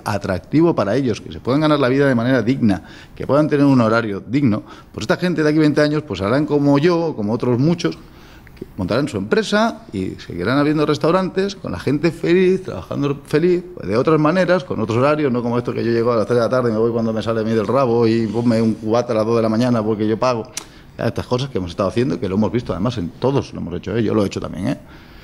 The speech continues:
Y podremos tener, pues, un oficio de puta madre que cambiarán cosas, pero como todo en la evolución de la vida.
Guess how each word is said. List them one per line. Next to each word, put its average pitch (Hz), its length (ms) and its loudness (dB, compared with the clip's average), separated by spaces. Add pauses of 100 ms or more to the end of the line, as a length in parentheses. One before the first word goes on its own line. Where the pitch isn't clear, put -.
(840)
Y 151 80 2
podremos 107 460 -2
tener, 120 240 0
pues, 151 260 -6 (640)
un 113 100 2
oficio 180 580 0
de 98 140 -2
puta 170 240 2
madre 208 340 2 (520)
que 127 120 2
cambiarán 120 460 4
cosas, 202 380 -4
pero 98 240 -4
como 95 200 -6
todo 214 200 2
en 208 40 2
la 151 60 4
evolución 107 400 0
de - 60 4
la 220 80 2
vida. 175 340 0